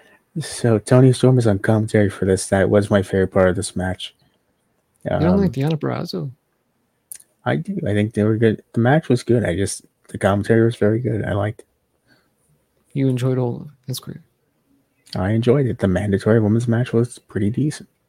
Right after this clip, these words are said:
Speaker 2: I honestly thought it was the main event until there was another main event. So
Speaker 1: What? They were hyping Swerve versus Mystery Opponent all night. What do you mean you thought it was the main event?
Speaker 2: Well, I thought that was a speaking to thing. I thought they were gonna, like, talk about it,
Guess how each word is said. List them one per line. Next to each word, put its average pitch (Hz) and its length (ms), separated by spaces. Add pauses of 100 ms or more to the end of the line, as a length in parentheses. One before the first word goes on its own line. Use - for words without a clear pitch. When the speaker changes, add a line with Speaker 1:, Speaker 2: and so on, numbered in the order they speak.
(680)
Speaker 2:
I 151 100
honestly 208 280
thought 156 140
it 165 40
was 147 120
the 143 60
main 143 160
event 139 260
until 123 200
there 131 100
was 123 100
another 127 220
main 123 160
event. 123 340
So 120 200 (640)
Speaker 1:
What? 160 320
They 143 140
were 151 200
hyping 147 560
Swerve 131 480
versus 120 380
Mystery 117 380
Opponent 98 340
all 98 120
night. 101 240
What 95 120
do 104 60
you 101 100
mean 104 160
you 95 100
thought 101 160
it 98 60
was 107 160
the - 60
main 87 160
event? 127 220 (160)
Speaker 2:
Well, 143 140
I 160 100
thought 185 160
that 147 100
was 127 120
a 123 80
speaking 143 560
to 131 300 (220)
thing. - 240
I 131 40
thought 143 160
they 139 80
were 131 80
gonna, 127 200
like, 123 180
talk 139 240
about 127 320
it, 151 80